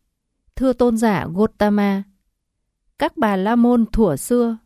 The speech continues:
các trưởng lão lớn tuổi, bậc thầy của các bậc thầy nói rằng, thuở xưa, thế giới này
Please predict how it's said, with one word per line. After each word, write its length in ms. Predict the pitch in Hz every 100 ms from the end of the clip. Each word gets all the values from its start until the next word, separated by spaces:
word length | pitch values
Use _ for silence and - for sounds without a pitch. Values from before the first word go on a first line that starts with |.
| _ _ _ _ _ _
các 140 | 302 -
trưởng 300 | - 214 143
lão 240 | 151 170 240
lớn 300 | 214 214 233
tuổi, 300 | 240 156 147 _ _ _ _ _ _ _
bậc 240 | 240 214 -
thầy 240 | 226 208
của 160 | - 175
các 220 | 277 285
bậc 160 | 226 _
thầy 300 | 202 202 185
nói 320 | 175 175 185 233
rằng, 340 | 220 180 160 - _ _ _ _ _ _ _ _ -
thuở 200 | 254 170
xưa, 380 | - 262 240 233 _ _ _ _ _ -
thế 140 | 233
giới 220 | 247 247 277
này 240 | 247